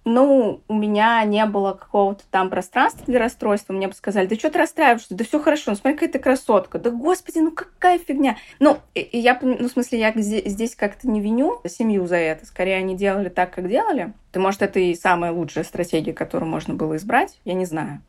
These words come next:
Но про то, что я про это не плакала или не давала себе возможности прям прикоснуться к этой обиде, это да.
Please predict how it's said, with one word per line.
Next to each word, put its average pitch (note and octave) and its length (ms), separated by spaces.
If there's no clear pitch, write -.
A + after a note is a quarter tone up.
Но G3+ 400
про G3+ 160
то, A#3+ 180
что - 240
я G#3+ 240
про G#3+ 200
это G#3+ 160
не G#3 120
плакала C4+ 760
или G3+ 640
не G3+ 180
давала G3 480
себе F3+ 300
возможности F3 720
прям E3 240
прикоснуться B3+ 640
к D4 80
этой A#3+ 260
обиде, G#3 540
это G#3+ 240
да. E3 260